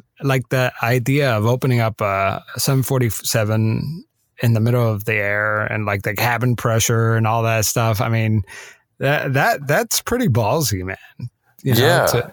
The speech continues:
Speaker 2: yeah. And, and the pilot had actually told Martin, he said, "Look, I've never opened,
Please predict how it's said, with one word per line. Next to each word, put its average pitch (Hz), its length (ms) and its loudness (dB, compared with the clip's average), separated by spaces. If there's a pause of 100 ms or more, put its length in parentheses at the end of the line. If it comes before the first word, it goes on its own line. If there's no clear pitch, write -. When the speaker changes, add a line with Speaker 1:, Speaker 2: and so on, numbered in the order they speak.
Speaker 2:
yeah. 110 340 0 (240)
And, 120 100 4
and 127 240 4
the 120 40 2
pilot 151 500 2
had 113 140 4
actually 110 320 2
told 147 400 0
Martin, 120 400 0
he 117 160 0
said, 104 440 2 (280)
"Look, 160 160 0
I've 135 160 0
never 160 340 2
opened, 85 600 0